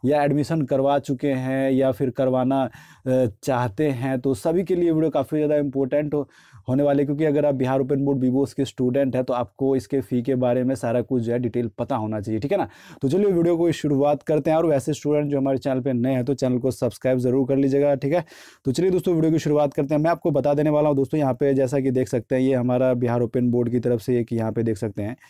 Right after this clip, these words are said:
अ, फी स्ट्रक्चर दे दिया गया। तो सारा मैं डिटेल बताने वाला हूँ क्या कुछ लगने वाला है, ठीक है।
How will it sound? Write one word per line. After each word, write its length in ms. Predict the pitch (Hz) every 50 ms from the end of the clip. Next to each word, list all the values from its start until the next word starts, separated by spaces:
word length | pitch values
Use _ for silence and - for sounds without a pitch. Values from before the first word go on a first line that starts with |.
| - - - - - - - -
अ, 100 | 120 120
फी 280 | 110 - - 147 147 - _ 143
स्ट्रक्चर 520 | 123 - - - 123 113 98 - 139 123
दे 140 | 120 117 110
दिया 140 | 110 113 113
गया। 100 | 110 113
तो 100 | 113 120
सारा 240 | - - 139 147 160
मैं 160 | 160 156 147
डिटेल 260 | 147 139 127 156 151
बताने 340 | 143 143 131 139 135 139 151
वाला 220 | 147 143 139 143
हूँ 80 | 139 131
क्या 160 | - 139 131
कुछ 260 | 120 - 143 127 -
लगने 340 | 143 127 123 120 120 123 123
वाला 200 | 123 123 117 117
है, 60 | 110
ठीक 140 | 101 156 151
है। 120 | 147 101